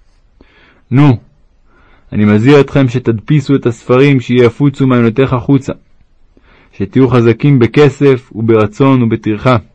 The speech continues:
ואמר לבנו רבי יצחק, "אתה גם כן צריך ליתן תק רובל כסף על זה." ואם לאו, תן שישים רובל כסף. גם אמר שיש עונשים קשים ומרים כמו שיש,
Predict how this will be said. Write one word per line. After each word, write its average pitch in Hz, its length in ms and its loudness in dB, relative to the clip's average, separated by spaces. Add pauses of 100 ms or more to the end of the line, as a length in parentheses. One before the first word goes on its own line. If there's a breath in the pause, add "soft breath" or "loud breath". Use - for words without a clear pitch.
(1800 soft breath)
ואמר 117 360 2
לבנו 131 320 2
רבי 131 160 2
יצחק, 135 420 -2
"אתה 123 220 0
גם 135 260 2
כן 135 200 -2
צריך 123 360 0
ליתן 123 400 0
תק 127 260 0 (400)
רובל 123 400 2
כסף 131 380 -2
על 101 100 -2
זה." 92 120 -12 (1120 soft breath)
ואם 104 260 0
לאו, 135 260 2 (280)
תן 139 180 0
שישים 143 400 -4
רובל 117 260 2
כסף. - 480 -10 (2000 soft breath)
גם 135 240 4
אמר 139 300 4
שיש 131 360 0
עונשים 135 380 0
קשים 139 420 0
ומרים 131 400 2
כמו 131 200 0
שיש, 131 600 -2